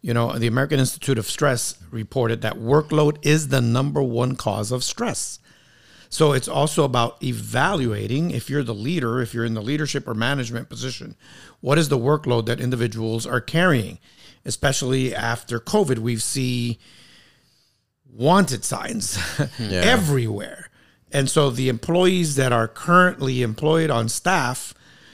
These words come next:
Speaker 1: are wo-, doing sometimes double, triple work for others.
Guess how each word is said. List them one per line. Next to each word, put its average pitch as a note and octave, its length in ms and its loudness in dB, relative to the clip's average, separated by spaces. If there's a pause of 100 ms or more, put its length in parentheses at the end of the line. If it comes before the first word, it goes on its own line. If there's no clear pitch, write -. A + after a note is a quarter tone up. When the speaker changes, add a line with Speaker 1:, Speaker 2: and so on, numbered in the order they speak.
(340)
Speaker 1:
are A#2 280 2
wo-, A2+ 260 -2
doing C3 520 2
sometimes A2+ 540 0
double, D#3 420 2
triple D3+ 840 -2 (160)
work B2 280 -2
for - 200 -6
others. C#3+ 560 -2